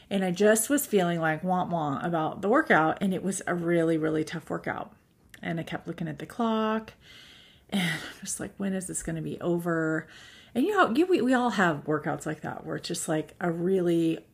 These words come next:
hard one. And not only was it, like, hard, like, mentally hard, but it was, like, physically hard. She had some hard stuff. She had us putting up a lot of weight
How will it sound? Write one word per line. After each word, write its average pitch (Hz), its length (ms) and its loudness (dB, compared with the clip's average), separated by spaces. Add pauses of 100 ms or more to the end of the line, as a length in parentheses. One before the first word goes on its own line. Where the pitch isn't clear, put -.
(100)
hard 160 360 0
one. 151 420 -2
And 165 480 -4 (1500)
not 285 180 6
only 226 180 6
was 160 200 2
it, 160 100 -2
like, 139 200 0
hard, 160 520 2
like, 143 220 -4
mentally 165 460 0
hard, 151 260 -2
but 156 100 0
it 180 60 2
was, 202 140 0
like, 147 180 0
physically 160 580 -2
hard. 143 360 -4
She - 160 -4
had 185 180 -4
some 143 120 -8
hard 151 300 -6
stuff. 135 300 -4
She - 140 -6
had 151 180 -6
us 143 160 -6
putting 151 300 -6
up 143 120 -8
a 143 40 -2
lot 139 180 -4
of 143 80 -4
weight 160 360 0